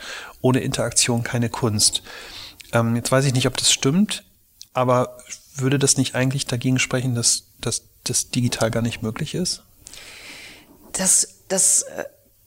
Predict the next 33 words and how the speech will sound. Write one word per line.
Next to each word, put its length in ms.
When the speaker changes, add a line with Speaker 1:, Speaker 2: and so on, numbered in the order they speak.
Speaker 2:
es 120
ist 200
was 200
wahnsinnig 520
Schönes, 420
vor 160
Kunst 380
zu 120
stehen. 420
Ich 40
Speaker 1:
Mhm. 60
Speaker 2:
meine, 160
wir 80
sitzen 260
hier 120
bei 120
dir 140
im 100
Büro, 400
hier 200
Speaker 1:
Mhm. 40
Speaker 2:
hängen 480
auch 160
überall 380
Bilder, 420
die 160
Speaker 1:
Mhm. 60
Speaker 2:
hast 200
du 80
da 180
wahrscheinlich 680
nicht, 100
äh, 100